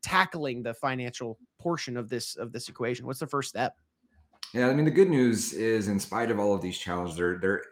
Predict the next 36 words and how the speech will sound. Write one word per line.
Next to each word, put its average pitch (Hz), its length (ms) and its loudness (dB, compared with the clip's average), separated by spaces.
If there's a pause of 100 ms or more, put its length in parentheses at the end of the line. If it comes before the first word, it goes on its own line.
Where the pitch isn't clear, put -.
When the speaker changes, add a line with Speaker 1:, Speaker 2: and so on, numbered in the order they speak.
(280)
Speaker 2:
there 113 120 0
are 113 300 2
a - 40 -10
plethora 95 500 0
of 87 420 -4
solutions 92 720 -2
and 92 80 -2
opportunities 85 840 -4
that 85 300 -4 (240)
parents 95 380 -2
and 92 100 -4
grandparents 87 640 -6
can 90 180 -8
use 87 420 -4
to 87 260 -6
help 113 260 -2
at - 120 -6
least 110 300 -6
plan 98 340 0
for 87 380 0 (260)
some 113 320 0
of 98 300 0
what 98 180 -2
might 87 160 -6
be 87 80 -6
coming 87 360 -8
down 82 200 -4
the 80 80 -4
road. 78 380 -4 (340)
Um, 82 380 -6 (140)
you 117 100 0
know, 98 120 2
as 101 140 -4
simple 143 320 0
as 123 80 2
budgeting. 85 540 -2